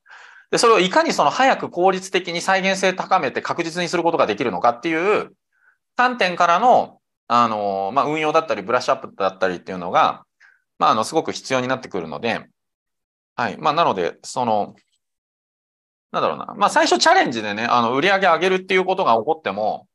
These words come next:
なんかその、それをこう継続して、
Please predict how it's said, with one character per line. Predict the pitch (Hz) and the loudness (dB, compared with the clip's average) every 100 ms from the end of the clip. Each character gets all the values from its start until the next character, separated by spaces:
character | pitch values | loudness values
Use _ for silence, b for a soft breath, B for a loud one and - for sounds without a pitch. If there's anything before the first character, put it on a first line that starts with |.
| _ _ _ _ - | _ _ _ _ -2
な | 185 | -2
ん | |
か | |
そ | 147 | 0
の、 | 131 | 0
そ | 254 | 2
れ | 302 | 2
を | 320 | 2
こ | 277 240 | 2 2
う | |
継 | 247 254 | 2 0
続 | 262 262 | 0 -4
し | - - | -6 -4
て、 | 226 127 | -2 -4